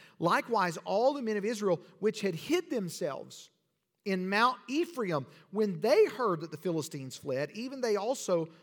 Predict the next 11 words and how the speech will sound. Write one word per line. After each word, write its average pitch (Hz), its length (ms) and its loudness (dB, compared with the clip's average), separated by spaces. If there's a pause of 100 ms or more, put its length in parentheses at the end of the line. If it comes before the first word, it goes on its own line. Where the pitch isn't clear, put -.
(180)
hard, 247 440 2 (180)
even 226 340 -2 (220)
they 208 240 4
also 208 500 0
followed 208 600 2
hard 254 400 2
after 247 340 -2
them 220 160 -2
in 214 60 -10
the 214 80 -8
battle." 254 300 -10